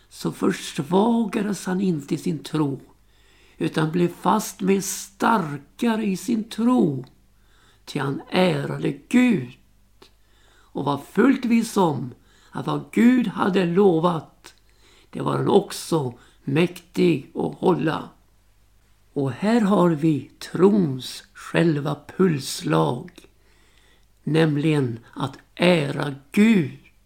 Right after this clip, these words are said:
Ja, det var den tron som räknades Abraham till rättfärdighet. Den tillräknades honom. Och lägg märke till denna verklighet,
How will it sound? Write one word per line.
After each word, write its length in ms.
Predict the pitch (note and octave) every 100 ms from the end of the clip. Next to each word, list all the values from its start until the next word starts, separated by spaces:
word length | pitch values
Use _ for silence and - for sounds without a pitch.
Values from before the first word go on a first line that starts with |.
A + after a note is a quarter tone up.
| _ _ _ _ _ _ -
Ja, 280 | E3+ F#3
det 100 | F#3+
var 160 | F#3+ G3
den 480 | D#3 G3+ A3+ B3 A#3
tron 720 | - E3+ F#3+ D3+ C3+ C3 C#3 - _ _
som 440 | - - D#3 D3+
räknades 1300 | C#3+ D3+ F#3 G3 C#3+ - D#3 E3+ G3 D3 - - - -
Abraham 800 | F3 E3+ C#3+ D#3 C#3+ C#3+ D3 C#3+
till 300 | - C#3+ B2 -
rättfärdighet. 1120 | _ - D3 - - E3+ E3+ C#3 C#3+ - _ _ _ _ _ _ -
Den 320 | D#3 B2+ A#2 - -
tillräknades 1600 | F#3 F#3+ D#3+ C#3 C3+ C#3 D3 F3+ G#3+ G3+ - D#3+ C#3+ C3+ C3+ - _ _
honom. 720 | - E3+ C#3+ D#3+ E3 - - - _ _ _ _ _ _ _ _
Och 180 | - E3
lägg 340 | D#3+ F#3 F3
märke 720 | F#3+ G#3 F#3+ C#3+ - A3+ G#3 B2+ -
till 200 | - E3+
denna 400 | G3 F3+ C#3+ D3
verklighet, 1300 | D3 E3 F#3+ D3 - D3 C3 D#3 C3+ - _ _